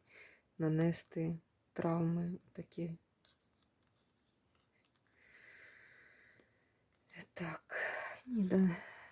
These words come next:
Відкрита дорога. В-, е, те, на що чекають люди, це буде Верховний суд. Вони отримують гроші. Так що так.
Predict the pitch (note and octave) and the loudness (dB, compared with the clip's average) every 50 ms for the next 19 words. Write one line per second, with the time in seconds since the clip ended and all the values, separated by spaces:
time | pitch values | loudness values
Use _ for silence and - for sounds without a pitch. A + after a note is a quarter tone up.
0 | - - - A3 G#3+ G#3 - - - A3+ A3 A3 G#3 G3+ F#3+ G3+ G3 G3 F#3+ F3+ | -20 -16 -2 0 0 0 0 2 4 4 6 6 6 8 8 10 10 10 10 8
1 | E3+ F3 F3 F3 F3+ - - _ _ - F3+ F3+ F3+ F#3 - - - _ - F#3 | 8 6 4 4 2 -2 -8 _ _ -8 -8 -6 -6 -6 -8 -12 -12 _ 2 4
2 | F#3 F#3 F#3 F#3 F#3 F3+ - - G3+ A3 A#3 A3+ G#3 F#3+ F#3 F3+ - - - - | 8 10 10 10 8 6 4 4 6 8 10 10 10 10 10 8 6 2 0 4
3 | G#3+ G#3 G3 F3+ - - - F3 - - G3+ G3 F#3 F3+ F3 - - F#3+ G3+ A3+ | 6 6 6 6 4 2 -4 -6 2 4 6 8 8 6 4 2 0 0 2 4
4 | G#3+ G#3 F#3 E3+ - - - F#3+ F#3+ F#3 F3+ F#3 F#3 F#3 F#3 F#3 - - - F#3+ | 6 6 6 4 4 2 -2 0 2 2 2 2 4 4 4 2 0 0 -2 0
5 | F#3+ F#3 F#3 F#3 F#3 - - - - E3+ D#3+ E3+ - - E3 E3+ F3+ F3+ F#3+ F#3+ | 2 4 6 4 4 2 0 0 0 0 0 0 -2 -2 0 2 4 6 6 6
6 | F#3 F#3 - G3 F#3+ F#3 F#3 F#3 F3+ F3+ F3+ F#3 E3+ F3 - E3 F3 - - - | 6 4 2 2 2 4 4 4 4 2 0 -4 -6 -4 -4 -4 -4 -4 -8 -12
7 | - - F#3+ - - - - - - - - _ _ _ _ _ _ - - G3 | -12 -12 -14 -14 -16 -20 -20 -20 -20 -20 -20 _ _ _ _ _ _ -12 -12 -12
8 | G3 - - - - - G#3+ G3+ - - - F3 F#3+ | -12 -12 -14 -18 -16 -14 -14 -14 -12 -10 -10 -10 -10